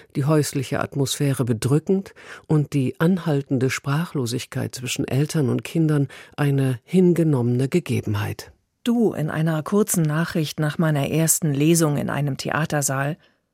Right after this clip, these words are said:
Speaker 2: „Hast du wirklich nichts anderes in deinem Kleiderschrank als dieses Röckchen?“ Du, nachdem du mein zweites Buch gelesen hattest: „Ich hab's aus, da sind weniger Rechtschreibfehler drin als beim vorigen.“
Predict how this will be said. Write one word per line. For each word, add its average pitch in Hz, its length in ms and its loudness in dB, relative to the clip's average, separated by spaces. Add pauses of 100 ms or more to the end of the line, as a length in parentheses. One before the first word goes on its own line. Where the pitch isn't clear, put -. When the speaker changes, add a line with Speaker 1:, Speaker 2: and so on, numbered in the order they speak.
Speaker 2:
„Hast - 240 -4
du 139 140 0
wirklich 170 400 -2
nichts - 300 0
anderes 175 400 0
in 170 80 0
deinem 156 240 0
Kleiderschrank 180 680 0
als 156 260 -2
dieses - 580 -4
Röckchen?“ 254 520 -2 (1080)
Du, 220 300 4 (100)
nachdem 170 340 2
du 170 80 4
mein 156 220 4
zweites 170 460 0
Buch 233 200 0
gelesen 156 480 0
hattest: - 440 -4 (440)
„Ich - 160 -2
hab's 240 220 2
aus, 180 400 2 (340)
da 190 140 4
sind 196 260 4
weniger 220 400 6
Rechtschreibfehler 185 800 0
drin 170 240 2
als 156 220 -2
beim 147 200 -2
vorigen.“ 151 560 -2